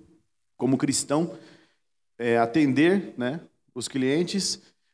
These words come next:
ajudá-los a escolher melhor a alocação de investimento de acordo com cada perfil, né? E, e não se perder nesse caminho,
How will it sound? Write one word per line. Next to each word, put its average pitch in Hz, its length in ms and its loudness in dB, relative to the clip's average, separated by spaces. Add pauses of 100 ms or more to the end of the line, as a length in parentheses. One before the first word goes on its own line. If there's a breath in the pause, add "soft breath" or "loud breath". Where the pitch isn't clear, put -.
(140)
ajudá-los 143 680 6
a 147 60 6
escolher 147 380 4
melhor 127 360 2
a 120 40 0
alocação 123 420 -2
de 123 80 -2
investimento 120 640 -4
de 123 100 -4
acordo 156 340 2
com 139 120 -4
cada 123 200 -2
perfil, 131 640 -6 (240)
né? 123 140 -10 (640)
E, 120 1040 2
e 143 80 2
não 147 100 6
se - 140 0
perder 147 320 2
nesse 139 180 -4
caminho, 107 380 -6